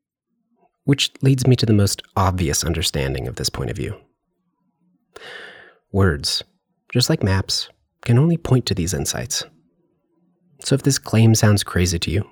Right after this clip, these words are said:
which it probably does, and it did to me for a long time too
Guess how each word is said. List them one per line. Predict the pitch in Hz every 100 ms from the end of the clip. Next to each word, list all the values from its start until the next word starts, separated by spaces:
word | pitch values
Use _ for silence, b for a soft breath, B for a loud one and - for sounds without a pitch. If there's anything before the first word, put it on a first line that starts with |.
| _ -
which | 98 - -
it | 113
probably | 101 110 107
does, | 95 80 - B B B B B B B -
and | - 165
it | -
did | 143
to | 127
me | 123
for | 107
a | 80
long | 76
time | - 69
too | - 87